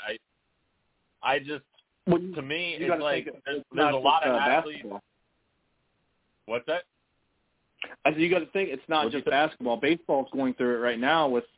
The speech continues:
Speaker 2: the teams that are going to, uh, Toronto that are not vaccinated.
Speaker 1: Right, I know.
Speaker 2: Football players.
Speaker 1: Yep. But I, I don't
Speaker 2: So.
Speaker 1: get it because football players were allowed to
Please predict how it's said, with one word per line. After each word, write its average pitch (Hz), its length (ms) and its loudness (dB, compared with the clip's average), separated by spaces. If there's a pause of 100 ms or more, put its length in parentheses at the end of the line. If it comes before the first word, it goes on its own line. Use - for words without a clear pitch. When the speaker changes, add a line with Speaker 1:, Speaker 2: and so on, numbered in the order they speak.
(200)
Speaker 2:
the 123 340 4
teams 139 220 4
that 120 120 4
are 120 60 4
going 120 280 2 (200)
to, 127 80 2
uh, 110 240 4 (100)
Toronto 127 520 4 (220)
that 113 60 -8
are 117 80 -2
not 113 200 -2
vaccinated. 107 540 -6 (120)
Speaker 1:
Right, 123 360 2
I 120 80 -2
know. 117 160 2
Speaker 2:
Football 123 320 -2 (100)
players. 107 160 -8
Speaker 1:
Yep. 110 160 -2 (2000)
But 160 80 0
I, 226 140 2 (140)
I 220 40 0
don't 202 220 4
Speaker 2:
So. - 40 -12
Speaker 1:
get 208 160 -4
it 127 140 -10 (340)
because 170 480 -2 (540)
football 226 440 0
players 165 360 -4
were 143 80 -6
allowed 143 280 -4
to 120 120 -14